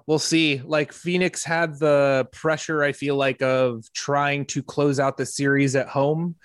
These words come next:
which sometimes in front of your home fans, there's, like, an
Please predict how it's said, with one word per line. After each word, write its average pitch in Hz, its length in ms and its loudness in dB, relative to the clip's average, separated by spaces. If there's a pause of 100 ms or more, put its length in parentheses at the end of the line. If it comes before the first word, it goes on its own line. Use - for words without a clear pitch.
(540)
which 139 180 0
sometimes 151 460 -2
in 143 80 -2
front 151 180 -2
of 147 60 0
your 135 140 4
home 147 240 0
fans, 135 520 -2
there's, 131 220 -2
like, 123 140 2
an 127 140 0